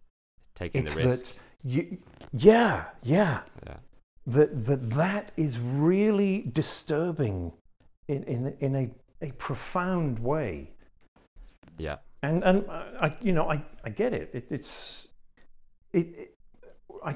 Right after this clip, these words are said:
Speaker 2: I think if we, I think for me, the, the one really important protective factor that I've had throughout my life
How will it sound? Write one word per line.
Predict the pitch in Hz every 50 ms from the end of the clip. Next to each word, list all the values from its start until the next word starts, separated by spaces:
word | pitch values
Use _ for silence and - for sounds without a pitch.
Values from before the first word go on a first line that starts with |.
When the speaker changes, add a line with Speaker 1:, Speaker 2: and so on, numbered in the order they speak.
| - -
Speaker 2:
I | -
think | - - - 214 226 254 254 254 -
if | - 190 - - - - 147
we, | 131 139 147 156 151 147 147 143 139 139 131 127 131 - - - - - - - - - - - - - - - - - - - - -
I | -
think | - - 254 247 254
for | - - 233
me, | 196 175 175 170 151 135 120 107 117 -
the, | 131 117 127 139
the | 156 135 123
one | 117 113 131 151 165 185 202 214 214 - 214 143 110 113
really | 117 123 135 139 143 143 143 143 139 - -
important | 123 113 - - - 135 135 135 - 127 123 123 -
protective | - 120 - - - - - - - - 135 110 113
factor | - - 120 107 - - - - 98
that | 98 95
I've | 95 95 -
had | - 107 98 95 92 92
throughout | - - - 135 117 110 120 - 123
my | 110 104
life | 101 98 98 98 92 92 92 - -